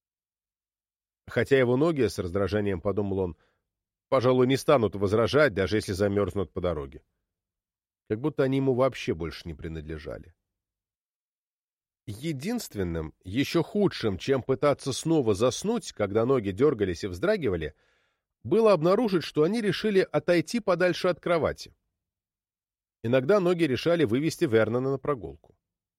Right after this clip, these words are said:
Пару раз он просыпался и обнаруживал, что находится во дворе Милды Хансен. Затем это произошло на подъездной дорожке, как будто он отправился за почтой.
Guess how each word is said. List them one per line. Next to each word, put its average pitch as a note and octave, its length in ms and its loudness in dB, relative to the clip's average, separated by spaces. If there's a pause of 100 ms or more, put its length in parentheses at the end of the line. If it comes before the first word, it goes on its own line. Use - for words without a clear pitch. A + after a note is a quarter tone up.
(400)
Пару B2+ 220 4
раз C3+ 200 4
он B2 100 -2
просыпался B2+ 640 0
и - 20 6
обнаруживал, B2 680 2
что A#2 180 -2
находится D3+ 520 0
во C3 100 2
дворе B2+ 320 2
Милды B2 340 2
Хансен. G2 540 -2 (1400)
Затем D3+ 520 2
это F3+ 300 4
произошло D#3+ 500 2
на G3 100 2
подъездной D#3+ 460 0
дорожке, D#3 580 0 (560)
как B2 160 -2
будто D3 260 2
он C3 100 4
отправился B2+ 520 2
за B2+ 140 0
почтой. D#2+ 500 -10